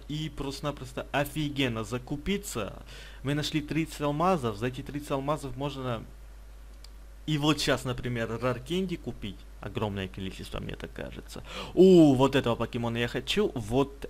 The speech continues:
этого я покемона хочу. Но вот главное щас давайте мы, наверное, попытаемся убить вот этого. Попытаемся.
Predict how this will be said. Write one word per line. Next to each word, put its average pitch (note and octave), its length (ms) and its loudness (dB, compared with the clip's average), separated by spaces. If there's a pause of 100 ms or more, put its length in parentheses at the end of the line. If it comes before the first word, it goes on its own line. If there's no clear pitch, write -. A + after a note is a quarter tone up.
этого G#2+ 480 0
я G2 340 0 (100)
покемона G2+ 680 -6
хочу. F#3 580 -2 (400)
Но C#3 160 -2
вот E3 220 -2
главное E3+ 580 2
щас E3+ 280 0
давайте E3+ 320 4
мы, E3 100 0
наверное, E3 380 -2 (1800)
попытаемся D3 720 0
убить C#3 480 -4
вот C#3 240 -2
этого. A#2+ 420 0 (560)
Попытаемся. A2+ 680 -2